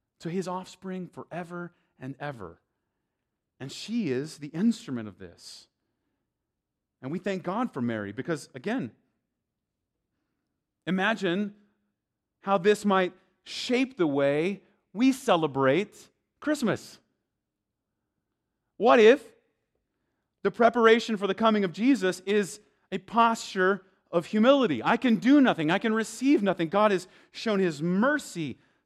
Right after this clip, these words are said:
to me. And my only role, as we saw with John the Baptist,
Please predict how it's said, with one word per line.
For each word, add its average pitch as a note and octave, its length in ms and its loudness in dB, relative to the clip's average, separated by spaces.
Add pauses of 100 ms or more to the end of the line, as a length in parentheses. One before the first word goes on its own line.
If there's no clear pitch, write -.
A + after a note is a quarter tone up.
to D#3+ 140 -6
me. G2 320 -4 (3750)
And A#2+ 120 -6
my C#3 100 -2
only G3+ 240 0
role, C3 480 -4
as A2+ 80 -20
we A#2 80 -12
saw C3 180 -8
with A#2 140 -8
John A#2 160 -6
the A2+ 80 -6
Baptist, B2+ 560 -8